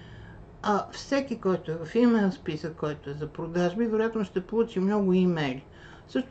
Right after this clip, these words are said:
така противоречи на вашия принцип за фокусиране върху данни, събрани чрез двойно включване.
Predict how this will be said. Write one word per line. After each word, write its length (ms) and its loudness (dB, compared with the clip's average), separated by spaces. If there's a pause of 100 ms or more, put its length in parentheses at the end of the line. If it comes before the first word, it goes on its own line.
така 300 2
противоречи 760 2
на 120 6
вашия 340 4
принцип 440 2
за 140 -2
фокусиране 800 2
върху 300 0
данни, 500 -2 (400)
събрани 540 2
чрез 260 2
двойно 380 4
включване. 600 -4